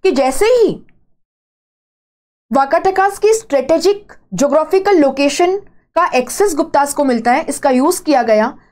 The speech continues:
साकास की जो वेस्टर्न ब्रांच है, उसको डिस्ट्रॉय करने के लिए। और यहाँ पर लास्ट साका रूलर रुद्रसिम्हा थर्ड को हरा करके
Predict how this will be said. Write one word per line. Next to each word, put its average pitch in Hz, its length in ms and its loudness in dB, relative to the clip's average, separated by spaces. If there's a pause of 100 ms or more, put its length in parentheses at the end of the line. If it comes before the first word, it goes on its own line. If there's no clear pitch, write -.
साकास 302 600 0
की 359 120 0
जो 330 140 2
वेस्टर्न 302 580 0
ब्रांच 254 400 -2
है, 240 200 -2 (160)
उसको 330 280 -4
डिस्ट्रॉय 247 480 0
करने 233 300 -2
के 220 180 -2
लिए। 220 300 -2 (240)
और 285 100 2
यहाँ 269 380 0
पर 269 400 0 (300)
लास्ट 269 560 2
साका 294 360 0
रूलर 254 460 2 (200)
रुद्रसिम्हा 339 720 0
थर्ड 381 580 -2
को 381 140 0
हरा 262 340 0
करके 226 480 -2